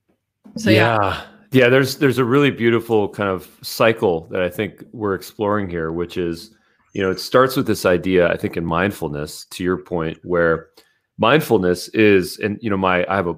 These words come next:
Speaker 2: mindfulness coach, in <laughs> fact, who's also a, a martial arts coach to me, um, in Bruce Lee's form of Jeet Kune Do. So, uh, in, in this idea of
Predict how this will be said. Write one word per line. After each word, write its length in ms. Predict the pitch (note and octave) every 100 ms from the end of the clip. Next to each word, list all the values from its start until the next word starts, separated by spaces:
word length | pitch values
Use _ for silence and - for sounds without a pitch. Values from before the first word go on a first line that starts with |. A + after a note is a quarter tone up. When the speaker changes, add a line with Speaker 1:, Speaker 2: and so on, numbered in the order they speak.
| -
Speaker 2:
mindfulness 600 | F2 F#2 F2 F2 D#2+ -
coach, 420 | - C3+ A#2+ -
in 100 | D#2+
<laughs> 120 | -
fact, 280 | B2+ F#2 -
who's 160 | G2 F2
also 340 | F#2+ - F2
a, 160 | D#2+ E2+
a 40 |
martial 420 | E2+ F2 F2 E2+
arts 260 | E2 E2+ -
coach 380 | - D#2+ D#2 -
to 100 | D2+
me, 280 | D2+ D2 - _ _ _
um, 260 | D#2+ D2+ D2
in 100 | F2
Bruce 320 | E2 G#2 -
Lee's 320 | G2+ F#2 E2+ -
form 300 | - E2 D#2+
of 100 | C#2+
Jeet 260 | E2+ D#2
Kune 140 | - D#2+
Do. 240 | E2 D2+ - _ _
So, 520 | _ - A2 G2 F#2+ G2
uh, 260 | F#2+ F2+ - _
in, 220 | A2+ G#2 G#2
in 120 | A#2
this 140 | A2+ A#2
idea 300 | G#2+ A2 G2+
of 140 | D#2+